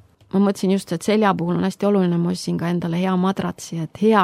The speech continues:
kõva madrats peab olema. Tormeo madratsi ostsin, et väga hästi aitab, et kui ma, enne seda mul oli päris palju seljaprobleeme, et ostsin selle madratsi ja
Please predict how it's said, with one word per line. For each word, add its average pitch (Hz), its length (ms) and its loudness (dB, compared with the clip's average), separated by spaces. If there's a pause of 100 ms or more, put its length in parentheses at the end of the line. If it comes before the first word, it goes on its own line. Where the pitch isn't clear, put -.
kõva 196 320 2
madrats 175 480 -2
peab 160 240 -6
olema. 156 320 0
Tormeo 196 480 2
madratsi 170 480 -4
ostsin, 156 460 -6
et - 180 -12
väga 196 320 -2
hästi 175 240 -4
aitab, 165 400 0
et 151 160 0
kui 175 160 2
ma, 160 160 2
enne 190 240 6
seda 175 320 2
mul 160 160 2
oli 156 160 2
päris 175 240 0
palju 165 320 2
seljaprobleeme, 165 880 2
et 147 160 -6
ostsin 175 300 2
selle 185 180 4
madratsi 170 640 0
ja 101 160 0